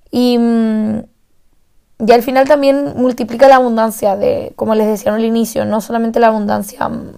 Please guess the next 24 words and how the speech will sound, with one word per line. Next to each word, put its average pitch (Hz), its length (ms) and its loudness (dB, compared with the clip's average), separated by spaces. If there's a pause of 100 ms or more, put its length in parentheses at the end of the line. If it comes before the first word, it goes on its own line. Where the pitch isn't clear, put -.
de 208 260 -6
plata 226 600 4
o 220 160 2
de 208 460 -2 (360)
cosas 208 260 -6
materiales, 220 540 0
sino 220 180 -8
que 214 80 -6
la 214 80 0
abundancia 202 460 -2
emocional, 220 640 -2
espiritual, 220 800 2 (840)
de 208 220 -4
claridad 214 460 4
emocional, 208 800 -4
etcétera. 202 640 -6 (960)
Y 208 60 -16
que 202 100 -10
podría 202 260 -6
estar 208 220 -6
ahí 208 200 -4
profundizándoles 208 720 -4
un 208 100 -2
montón. 196 320 -6